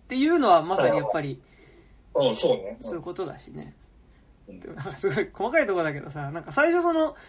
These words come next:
Speaker 1: そもそも過去にその投稿者の女の子がその恋人と一緒に心霊スポット来てましたっていうところでさ、
Speaker 2: うん。
Speaker 1: なんか二人入ってくるんだけどさ、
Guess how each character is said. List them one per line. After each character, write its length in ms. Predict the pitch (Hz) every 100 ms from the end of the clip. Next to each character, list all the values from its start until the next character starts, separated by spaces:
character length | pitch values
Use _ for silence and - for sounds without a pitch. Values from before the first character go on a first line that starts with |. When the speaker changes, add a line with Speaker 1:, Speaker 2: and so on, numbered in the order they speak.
| -
Speaker 1:
そ 140 | - 277
も 80 | 302
そ 60 |
も 60 | 285
過 140 | 359
去 120 | 370 339
に 260 | 208 156
そ 140 | - 202
の 80 | 196
投 160 | 226
稿 120 | 262
者 120 | 247 190
の 80 |
女 140 | 175 170
の 80 | 165
子 100 | 151
が 220 | 151 151
そ 120 | -
の 120 | 160
恋 240 | 151 196 196
人 100 | 214
と 100 | 226
一 80 | 233
緒 40 |
に 80 | 220
心 120 | 226
霊 80 | 220
ス 60 |
ポ 60 | 220
ッ 40 |
ト 100 | 202
来 80 | 196
て 80 | 226
ま 120 | 180
し 60 | -
た 100 | 151
っ 60 |
て 100 | -
い 40 | 147
う 40 |
と 80 | 143
こ 80 | 139
ろ 80 | 143
で 80 | 139
さ、 280 | - 139 -
Speaker 2:
う 80 |
ん。 40 | 247
Speaker 1:
な 60 |
ん 40 | 220
か 140 | 190
二 40 | 220
人 60 |
入 120 | 185 240
っ 40 |
て 100 | -
く 80 | 143
る 60 |
ん 40 | 135
だ 60 |
け 60 | 143
ど 80 | 135
さ、 300 | - 135